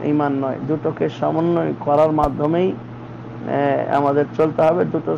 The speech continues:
সমন্বয়ের নাম হলো ঈমান। কারণ, আ, আমি, আপনি যেটা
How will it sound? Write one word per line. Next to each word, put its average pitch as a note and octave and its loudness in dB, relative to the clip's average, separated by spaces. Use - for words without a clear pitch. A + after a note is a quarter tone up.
সমন্বয়ের D#3+ 0
নাম D3+ 0
হলো C#3 0
ঈমান। C3+ -2
কারণ, D3 2
আ, C#3+ -2
আমি, C#3+ 2
আপনি D3 0
যেটা D3+ 2